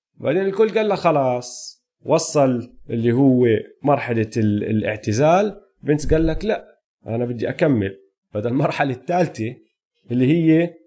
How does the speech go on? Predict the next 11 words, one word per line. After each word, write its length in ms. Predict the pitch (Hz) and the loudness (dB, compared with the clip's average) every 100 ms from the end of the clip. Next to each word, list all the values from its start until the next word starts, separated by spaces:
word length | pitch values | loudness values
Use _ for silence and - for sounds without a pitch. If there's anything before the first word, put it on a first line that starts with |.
| - | -6
المخضرم 540 | 131 135 185 180 165 | -4 0 0 2 0
اللي 160 | 151 139 | 0 -2
بيساعد 420 | 127 180 156 139 | -2 0 0 0
اللاعبين 460 | 139 123 127 139 127 | 0 2 2 2 0
الصغار، 340 | 104 104 101 | -2 -2 -2
لعب 260 | 117 139 127 | 0 0 0
مع 160 | 120 113 | -2 -2
الجريزليز، 600 | 120 165 139 156 147 127 | 2 2 2 0 -2 -2
لعب 180 | 120 117 | -4 -4
مع 140 | 117 | -6
الكينجز، 640 | 107 - 185 214 226 202 | -8 -2 0 2 0 -8